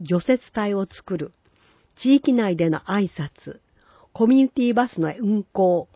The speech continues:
買い物支援などが必要との意見が出されました。このほか、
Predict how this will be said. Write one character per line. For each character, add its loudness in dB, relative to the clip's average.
買 0
い 4
物 2
支 -6
援 -2
な -2
ど 0
が -6
必 -6
要 4
と 0
の 0
意 -2
見 -2
が -2
出 -6
さ -4
れ -2
ま -4
し -20
た。 -18
こ 0
の 6
ほ 0
か、 -10